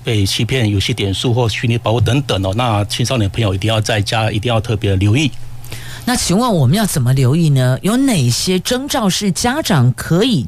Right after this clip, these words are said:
Speaker 2: 警觉的呢？孩子们的行为表现出来的，我们要怎么去观察？
Speaker 1: 呃，举例来说，那像诈欺车手的话，
Speaker 2: 嗯。
Speaker 1: 假设你家里突然多了一些乘车票券，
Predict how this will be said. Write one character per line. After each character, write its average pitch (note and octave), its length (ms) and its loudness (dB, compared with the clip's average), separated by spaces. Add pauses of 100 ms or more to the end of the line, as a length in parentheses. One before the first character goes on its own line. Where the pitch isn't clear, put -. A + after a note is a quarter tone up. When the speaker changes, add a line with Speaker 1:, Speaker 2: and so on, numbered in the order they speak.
Speaker 2:
警 C3 300 0
觉 B2 220 0
的 D3+ 160 2
呢？ D3+ 320 4 (400)
孩 F#3+ 160 0
子 F#3+ 100 0
们 D3+ 200 4
的 D3+ 180 4
行 D3+ 340 2
为 B2+ 300 0 (360)
表 D3+ 200 2
现 A3 200 2
出 F#3+ 220 0
来 C#3 180 2
的， B2 220 0
我 D#3+ 60 2
们 E3 100 4
要 A3 80 4
怎 C3 160 -4
么 A#2 100 0
去 C#3+ 240 0 (140)
观 C3+ 220 2
察？ - 180 -6 (300)
Speaker 1:
呃， - 80 0
举 - 140 -2
例 D#3 40 4
来 C3 140 2
说， A#2+ 300 0
那 C#3+ 220 0
像 B2+ 280 0
诈 C#3 200 0
欺 C#3+ 200 0
车 C#3 180 0
手 B2 160 -2
的 G2 100 -2
话， B2+ 200 0
Speaker 2:
嗯。 C3+ 100 2 (160)
Speaker 1:
假 - 180 -4
设 C#3 200 0
你 G#2 100 2
家 A#2 240 -2
里 G#2+ 180 0 (160)
突 C3+ 140 0
然 A#2 140 2
多 B2+ 160 0
了 A#2 80 2
一 A#2+ 40 2
些 A#2+ 280 -2 (200)
乘 - 140 -2
车 C3 140 0
票 D3+ 180 0
券， C3+ 240 -2